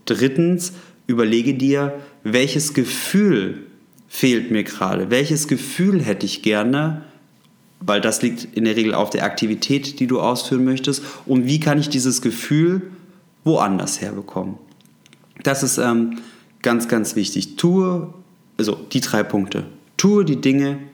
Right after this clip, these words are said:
die dir gut tun und vermeide die Dinge, die dir nicht gut tun. Und das hört sich so simpel und einfach an.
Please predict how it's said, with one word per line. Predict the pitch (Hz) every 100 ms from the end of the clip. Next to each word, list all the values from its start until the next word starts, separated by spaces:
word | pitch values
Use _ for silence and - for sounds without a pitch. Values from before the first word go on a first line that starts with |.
| -
die | 120
dir | 117 113
gut | 131 156 151
tun | 175 180 180 - -
und | - 120
vermeide | 120 104 107 131 127
die | 120
Dinge, | 113 120 120 120 - - _ -
die |
dir | 180 180
nicht | 151 - -
gut | 95 -
tun. | 98 95 - - -
Und | 131
das | 135 151
hört | 165
sich | 160 143
so | 156
simpel | 151 147 151 151
und | 123 117
einfach | 110 107 - 107 -
an. | - 101